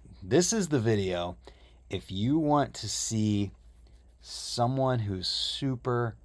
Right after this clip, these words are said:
creative and using spots in ways that are just different and rad,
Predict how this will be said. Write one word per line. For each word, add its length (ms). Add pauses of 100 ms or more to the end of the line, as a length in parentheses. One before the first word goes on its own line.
(120)
creative 960 (400)
and 120
using 540
spots 800 (200)
in 240
ways 440
that 140
are 80
just 260 (800)
different 580
and 260
rad, 520